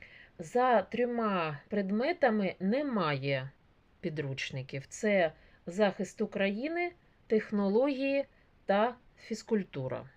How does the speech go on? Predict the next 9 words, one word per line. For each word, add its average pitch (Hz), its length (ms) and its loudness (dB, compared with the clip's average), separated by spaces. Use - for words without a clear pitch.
Отож, 180 640 -6
скільки 240 960 -4
предметів 190 880 -2
на 202 200 -2
тиждень? 131 680 -8
Три 320 240 4
рази 285 260 4
на 302 140 -2
тиждень 262 560 -2